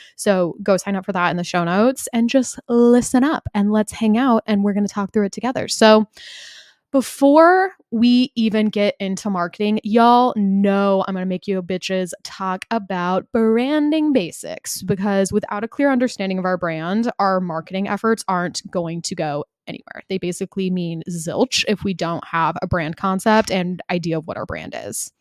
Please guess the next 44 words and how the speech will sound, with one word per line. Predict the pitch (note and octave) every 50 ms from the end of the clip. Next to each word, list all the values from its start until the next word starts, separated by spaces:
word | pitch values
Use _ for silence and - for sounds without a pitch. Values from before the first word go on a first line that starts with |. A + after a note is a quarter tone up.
| _ _ _ - _
But | - G#3+ G#3 G3 - -
showing | - - - A#3+ A3+ B3+ D4 E4
up | E4+ A3+
daily | - G#3 F#3 F#3 G3 G#3
on | G#3 G3
Instagram | - D#3+ D#3+ - - G3+ G3+ G#3 -
is | C#4+ D#4 C#4
not | C#4 A#3+ G3+ G3 G3 G3 -
enough | A3 G3+ F#3+ E3+ D3 D3 - -
if | - -
there | - G3+
isn't | - G#3 G3+ C4
any | B3 C#4+ D4 D4
heart | - - - G3+ G3 -
in, | - G#3 G3+ G3+ -
behind | - G#3 F3+ - G3+ G3 F#3+ F#3+ F3+
it. | G3 G3 F#3+
There's | - G3 -
not | G#3 G3+ G#3 A3+
any | A3 A3+ A#3
intentional | A3+ A3 - - G3+ G3 - - G#3+
strategy | G3+ - - G3 F#3+ F#3 F#3+ F3+ F3+ G3+
behind | F#3+ G3 F#3 - F#3+ F3+ F#3 F3+
it. | F3+ F3 -
So, | - B3
like, | A#3+ B3+ B3+
we | - A3 A3 C4 C#4+ D4 D4
need | C#4 B3+ A#3+ A#3 G#3 -
some | - A3 G3+
branding | E3+ F3+ F3 F3 F3 F3+ F3 E3+
practices, | E3+ - E3 D#3 E3 - - G#3 - - A#3+ B3 C4 C#4 B3+ A3+
because | F#3+ G#3 - G#3 F#3+ F#3 -
if | G3 F#3+ - -
I | F#3+ F#3 F#3 G3 A3+
talk | A#3+ - G3+ G3 G3 -
to | -
one | G3 F#3 F3+
more | F#3 F#3 F#3 F3+
person | - E3+ E3+ E3+ - G3 G3 G#3 G#3+ A3
and | - - F#3+ F3+
ask | F3 E3+ E3+ -
them | - G3+ F#3+
what | F#3+ F#3 -
their | F#3+ F#3 F3+ F3